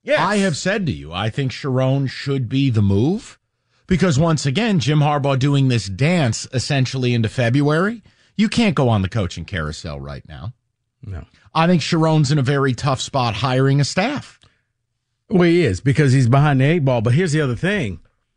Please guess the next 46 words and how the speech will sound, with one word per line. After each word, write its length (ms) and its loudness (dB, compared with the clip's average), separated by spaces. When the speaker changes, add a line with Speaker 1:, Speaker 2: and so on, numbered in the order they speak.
Speaker 3:
Will 140 0
the 160 4
N 80 2
C 160 -4
A 60 0
A 20 -2
punishments 600 -2
translate 520 0
over 180 0
to 140 -8
Sherrone 400 -6
Moore? 320 0
Because 560 0
you 180 -2
benefited 600 -2
from 160 -20
this. 200 -16
You 200 0
were 200 4
here 220 4
as 140 0
well. 360 -2
If 180 0
you 160 4
did 240 2
a 100 0
clean 440 -2
sweep, 640 0
then 840 0
you 220 0
could 220 -2
possibly 480 0
say, 420 0
"Okay, 420 0
you 160 0
know 200 0
what? 300 0
You've 260 2
handled 360 2
this 140 0
problem 500 0
before 320 0
we 180 2
even 280 0
got 240 2
here. 460 2